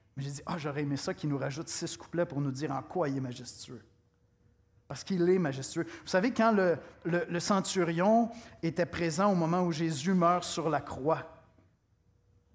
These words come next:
Jésus meurt, c'est glorieux ce qui se passe parce qu'il est noble dans tout ça. « Père, pardonne-leur car ils ne savent ce qu'ils font. » Tu vois sa justice, tu vois sa droiture.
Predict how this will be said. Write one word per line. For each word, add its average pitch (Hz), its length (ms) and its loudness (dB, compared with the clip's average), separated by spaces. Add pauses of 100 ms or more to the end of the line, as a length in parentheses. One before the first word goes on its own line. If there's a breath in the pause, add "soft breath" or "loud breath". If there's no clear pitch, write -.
(2000)
Jésus 175 320 2
meurt, 190 520 6 (220)
c'est - 240 -4
glorieux 196 500 2
ce 214 100 -6
qui - 100 -12
se - 120 -10
passe 185 340 2
parce - 220 -12
qu'il 156 140 -4
est - 20 0
noble 180 400 2
dans 160 140 -2
tout - 120 -14
ça. « 185 240 -2 (280 loud breath)
Père, 190 280 0
pardonne-leur 175 640 2
car 160 160 -4
ils 160 100 -2
ne 156 100 -2
savent 170 240 0
ce - 120 -6
qu'ils 156 200 -4
font. » 180 220 -2
Tu - 120 -10
vois 180 260 2 (220 loud breath)
sa 160 180 -4
justice, 170 760 -4
tu 160 80 -8
vois 160 140 0
sa 160 220 -4
droiture. 160 800 0